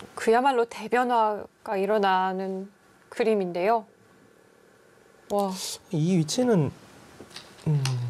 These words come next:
Speaker 2: 눈에 좀, 음,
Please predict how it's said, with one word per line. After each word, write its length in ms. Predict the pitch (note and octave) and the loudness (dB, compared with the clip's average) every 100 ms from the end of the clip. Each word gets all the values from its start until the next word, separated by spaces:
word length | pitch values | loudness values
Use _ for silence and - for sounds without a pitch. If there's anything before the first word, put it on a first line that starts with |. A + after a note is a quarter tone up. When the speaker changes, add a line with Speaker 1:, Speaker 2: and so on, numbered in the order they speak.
| A#2+ - - - - - | -8 -12 -16 -20 -20 -6
Speaker 2:
눈에 180 | D3 E3+ | 0 2
좀, 200 | G3+ G#3 - - - - _ _ _ _ - - - - - - - - - - _ _ - | 2 -4 -6 -20 -20 -20 _ _ _ _ -20 -20 -20 -20 -20 -20 -16 -12 -12 -14 _ _ -10
음, 360 | C#3 C#3 C#3 | -8 -6 -8